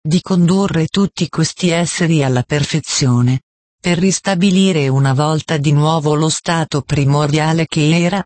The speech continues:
proprio di tutto lo spirituale caduto in principio. Perché io ve lo dico sempre di nuovo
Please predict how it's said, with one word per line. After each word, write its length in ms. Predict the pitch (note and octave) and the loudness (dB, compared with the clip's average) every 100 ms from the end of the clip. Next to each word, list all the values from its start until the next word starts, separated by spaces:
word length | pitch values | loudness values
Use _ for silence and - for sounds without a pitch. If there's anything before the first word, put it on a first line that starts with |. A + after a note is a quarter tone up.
| - | -6
proprio 460 | E3 D#3 D#3 E3+ | -4 -2 0 -2
di 200 | D3 D3+ C3+ | 0 -2 -2
tutto 400 | G3 G3 - D#3+ | -2 -2 -2 -2
lo 140 | D#3+ | 0
spirituale 960 | D#3+ - F3 E3 E3+ - D#3 D3+ D3+ C#3+ | -2 -2 -2 0 0 0 0 0 0 -2
caduto 560 | - D3+ F3+ F#3 F#3+ | -2 -2 0 0 0
in 140 | F#3 E3 | 0 0
principio. 800 | - F3+ E3 - B2+ - A#2+ A#2+ - _ _ _ _ _ _ _ | 0 0 0 -2 -4 -2 -4 -4 -8 _ _ _ _ _ _ _
Perché 400 | - A#3+ A3 - | -4 -4 -4 -2
io 300 | F3+ F#3+ G3+ | 0 2 0
ve 140 | D#3+ D#3 | 0 0
lo 160 | D#3 | 0
dico 400 | D#3+ A3 G3+ D3+ | 0 0 0 -4
sempre 580 | D3 - E3 F3 F#3+ F3+ | -4 -2 0 0 0 -2
di 160 | D#3 F#3 | 2 2
nuovo 600 | F#3+ G3 E3 C#3+ D3 | 4 2 0 0 -2